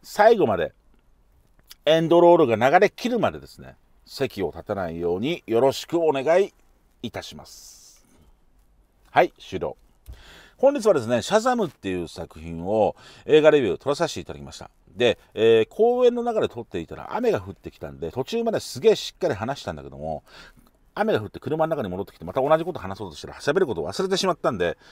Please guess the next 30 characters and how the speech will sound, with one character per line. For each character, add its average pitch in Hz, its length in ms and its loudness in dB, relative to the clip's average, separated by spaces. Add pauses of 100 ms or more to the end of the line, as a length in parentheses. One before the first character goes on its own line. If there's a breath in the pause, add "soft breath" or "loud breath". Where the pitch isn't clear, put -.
(120)
ち - 100 -4
ょ - 20 2
っ 240 60 -2 (100)
と 151 120 0
い 175 140 -6
い 175 60 -6
加 - 120 -16
減 160 200 -2
な 151 80 -2
映 151 160 4
画 151 100 8
レ 151 100 2
ビ 123 80 0
ュ 95 40 -4
ー - 20 -8
に 85 80 -12
な 131 100 -2
っ - 80 -8
た - 60 -12
可 - 160 -6
能 180 140 2
性 190 160 2
も 165 120 0
あ 151 80 2
り 214 80 4
ま 240 140 4
す - 100 -8
け 208 80 6
ど 180 120 6
も 131 300 6